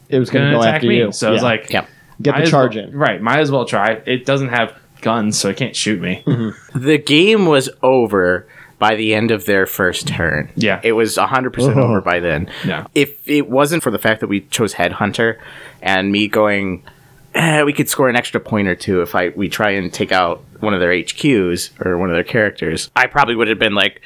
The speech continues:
Speaker 3: "Cool, I think we're <laughs> done here."
Speaker 1: Yeah.
Speaker 3: But I, I did think in the back of my head, we chose Headhunter for this as our secondary. If, if I can pull somebody out in the back, take out whoever this guy in white is,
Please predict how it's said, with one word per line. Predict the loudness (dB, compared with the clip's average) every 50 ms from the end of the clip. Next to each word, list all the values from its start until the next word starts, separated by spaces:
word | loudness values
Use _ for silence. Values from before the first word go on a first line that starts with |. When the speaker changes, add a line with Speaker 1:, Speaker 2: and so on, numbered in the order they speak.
| -20 -20 -20 -20 -20 _ _ _ _ _ _ _ -20 _ -20 -20 -12 -8
Speaker 3:
"Cool, | -2 2 2 2 2 0 -4
I | -6 -6
think | -2 -2 -2 -2 0 0
we're | -2 -2
<laughs> | 0
done | 0 2 2 2 0 0
here." | 0 2 2 4 4 4 4 4 2
Speaker 1:
Yeah. | 0 0 0 -2 -6 -8 -8 -8 -6
Speaker 3:
But | -6 -2 2 4 4 6 4 4 2 -2 _ _ _ _ 0
I, | 2 2 0 -2 -2 -2
I | -2
did | 0 2 2 2 2 2 2
think | 0 2 2 0
in | -2 -4 -4 -4
the | -2 0
back | 0 0 0
of | 0
my | -4 -2
head, | 0 -2 -2 0
we | -2 -2
chose | 0 -2 -2 0 0
Headhunter | 0 0 2 2 -2 -2 -2 -4 -4
for | -4 -2 -2
this | 0 0 0 0
as | 0 0 0
our | -2
secondary. | 0 -2 -2 -2 -4 -2 0 0 0 0 0 -2 -6 -12 -20 -20 -14 -12 -10
If, | -8 -8 -8 -8 -6 -6
if | -6 -6
I | -6
can | -6 -6 -8
pull | -6 -2 -2 -2 0
somebody | 0 0 0 2 2 4 4
out | 4 2 2 0
in | -2 -4
the | -2
back, | 0 2 2 2 2 0 -2 -4 -14 -20 -20 -20 -20 _ _
take | -2 -2 0 2
out | 4 2 2 2 -2 -8 -8
whoever | -2 0 2 2 2 2
this | 0 0 -2 -4 -8 -12 _ _ _ -10 -8 -2
guy | 2 2 4 4 4 2
in | 2 0 -2 0
white | 2 2 2 2 2
is, | 0 0 0 0 -2 -4 -8